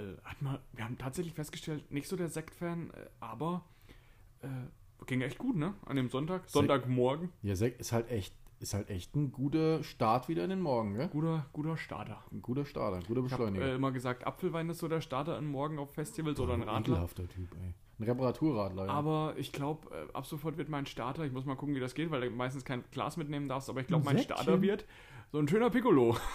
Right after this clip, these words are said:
Speaker 1: <laughs> an den Hals. Schön. So viel dazu.
Speaker 2: So, Kinders,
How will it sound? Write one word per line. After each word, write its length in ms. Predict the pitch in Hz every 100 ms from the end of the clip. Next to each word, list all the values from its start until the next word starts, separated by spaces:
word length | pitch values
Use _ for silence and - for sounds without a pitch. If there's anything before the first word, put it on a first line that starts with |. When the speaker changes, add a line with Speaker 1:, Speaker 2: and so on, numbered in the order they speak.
| - - -
Speaker 1:
<laughs> 440 | - - - -
an 140 | 143
den 80 | 135
Hals. 560 | 135 123 196 180 - - - - - - - - -
Schön. 360 | - 151 123 - - - - - - - - - - - -
So 140 | 127 127
viel 140 | 127
dazu. 400 | 120 110 - 113 - - - - - - - - - - 196
Speaker 2:
So, 180 | 135 190
Kinders, 460 | 208 151 123 -